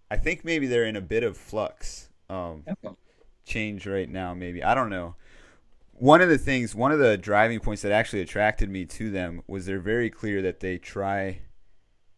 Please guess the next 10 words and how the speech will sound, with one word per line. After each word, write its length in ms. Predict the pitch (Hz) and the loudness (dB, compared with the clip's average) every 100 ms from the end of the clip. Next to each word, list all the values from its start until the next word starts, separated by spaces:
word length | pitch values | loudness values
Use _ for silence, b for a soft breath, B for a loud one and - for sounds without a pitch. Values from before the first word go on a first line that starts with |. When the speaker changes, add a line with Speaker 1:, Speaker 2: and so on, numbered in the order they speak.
| _ _ - | _ _ -14
Speaker 1:
they, 140 | - 95 - | -8 -8 -6
they 140 | 101 | -4
work 300 | 95 98 90 - | -4 -4 -6 -8
hard 380 | 98 98 95 - | -6 -6 -8 -12
to 120 | 92 | -12
not 440 | 87 90 90 - | -8 -8 -8 -2
tell 320 | - 92 98 | -2 0 -4
their 180 | 90 87 | -4 -8
students 520 | - 92 87 87 - | -10 -12 -10 -12 -14
what, 320 | - 85 85 | -12 -10 -10